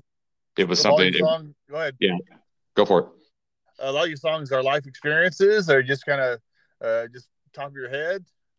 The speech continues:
Speaker 1: Everything comes to me, I like to say, not everything, but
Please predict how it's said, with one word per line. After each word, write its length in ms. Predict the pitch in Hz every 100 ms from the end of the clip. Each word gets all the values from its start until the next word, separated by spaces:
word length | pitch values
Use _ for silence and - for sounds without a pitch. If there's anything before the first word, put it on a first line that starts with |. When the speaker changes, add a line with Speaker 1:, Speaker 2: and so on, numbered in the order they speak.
| _ _ _ _ - - - -
Speaker 1:
Everything 340 | 120 151 151
comes 260 | 143 135 110
to 80 | 117
me, 180 | 117
I 80 | 110
like 200 | 107 113
to 80 | 110
say, 380 | 107 120 110 107 _ _ _
not 180 | 107 107
everything, 400 | 104 95 95 95
but 180 | 87